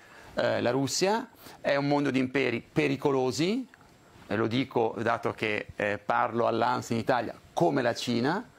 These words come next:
io spero che dopo il risveglio russo ci sia anche un risveglio cinese in Italia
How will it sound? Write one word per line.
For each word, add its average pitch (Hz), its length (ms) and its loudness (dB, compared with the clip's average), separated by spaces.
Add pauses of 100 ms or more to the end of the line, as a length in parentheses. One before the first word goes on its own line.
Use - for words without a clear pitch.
(220)
io 110 60 0
spero 131 280 0
che 117 140 -2
dopo 120 380 2
il 127 160 2
risveglio 120 800 0
russo 131 520 0 (220)
ci - 100 -4
sia 127 180 0
anche 135 200 -2
un 117 40 0
risveglio 117 440 0
cinese 131 500 0
in 107 60 -2
Italia 92 500 -2